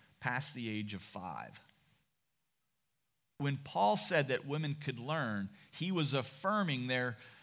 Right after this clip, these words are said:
and, and affirming their recognition as teachable members of the church. Now, it may not seem like it, but that was radical.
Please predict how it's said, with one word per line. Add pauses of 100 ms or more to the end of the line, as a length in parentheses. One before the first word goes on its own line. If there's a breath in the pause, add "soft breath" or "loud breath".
(120 loud breath)
and,
and
affirming
their
recognition (240 loud breath)
as
teachable
members
of
the
church. (400)
Now,
it
may
not
seem
like
it,
but
that
was
radical.